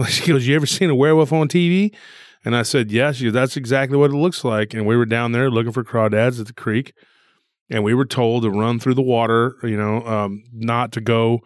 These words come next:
uh, uh, to try to run in the stream as long as you could b-, and d-, d-, before you got out. Now, I, I, I realized what she was, years later, what that meant was because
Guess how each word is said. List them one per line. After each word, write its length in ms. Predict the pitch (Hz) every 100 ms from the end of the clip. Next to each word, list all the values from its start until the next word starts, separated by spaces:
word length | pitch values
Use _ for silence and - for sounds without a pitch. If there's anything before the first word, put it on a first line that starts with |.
| _ _ _ _ -
uh, 280 | 113 104 104
uh, 100 | 110
to 160 | 101 110
try 180 | 143 147
to 80 |
run 340 | 117 139 156 147
in 140 | 135
the 80 | 135
stream 440 | - - 151 151 123
as 100 | 107
long 220 | 127 123
as 120 | 104
you 100 | 110
could 400 | - 143 107 - _ _ _
b-, 140 | 104 110
and 180 | 110 101
d-, 100 | 127
d-, 160 | 113
before 280 | 110 107 127
you 100 | 110
got 220 | 110 107
out. 240 | 117 101 110
Now, 380 | 120 117 104 107
I, 120 | 120 - 131
I, 120 | 131 -
I 20 |
realized 580 | 143 214 202 117 113 110
what 140 | 123
she 140 | - 147
was, 180 | 117 98
years 500 | 123 117 120 131 107
later, 260 | 127 135
what 120 | 110 107
that 180 | 110
meant 260 | 101 165 123
was 100 | 110
because 240 | - 139